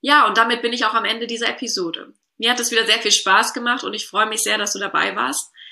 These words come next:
Ich hoffe, du konntest den einen oder anderen Impuls wieder für dich mitnehmen, den du vielleicht auch direkt in deinem Alltag integrieren kannst. Und ich freue mich, wenn du den Podcast abonnierst, weiterempfehlst und auch beim nächsten Mal wieder dabei bist.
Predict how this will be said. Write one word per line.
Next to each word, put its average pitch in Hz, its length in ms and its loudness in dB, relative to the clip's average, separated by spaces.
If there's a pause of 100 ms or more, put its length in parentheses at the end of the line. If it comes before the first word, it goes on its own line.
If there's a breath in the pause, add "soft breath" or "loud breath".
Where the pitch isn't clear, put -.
(260 loud breath)
Ich - 160 0
hoffe, 285 160 0
du 247 80 -4
konntest 240 320 -2
den 214 100 -2
einen 240 240 2
oder 220 140 2
anderen 214 280 0
Impuls 220 320 -4
wieder 202 140 -4
für - 120 -12
dich 95 220 -10
mitnehmen, 220 600 -10 (360 loud breath)
den 226 100 -6
du 226 80 -2
vielleicht 226 260 0
auch 226 80 0
direkt 233 340 -2
in 214 100 -4
deinem 208 200 2
Alltag 202 360 0
integrieren 190 640 -8
kannst. - 460 -12 (580 soft breath)
Und 226 600 2 (240)
ich - 160 -6
freue 247 280 4
mich, 262 180 -2
wenn 226 140 0
du 214 60 -4
den 208 140 -4
Podcast 208 420 -2
abonnierst, 226 540 -4
weiterempfehlst 214 920 0 (240 loud breath)
und - 220 -2
auch - 140 2
beim 196 200 -4
nächsten 196 320 -6
Mal 185 120 -4
wieder 180 160 -6
dabei - 420 -8
bist. - 320 -16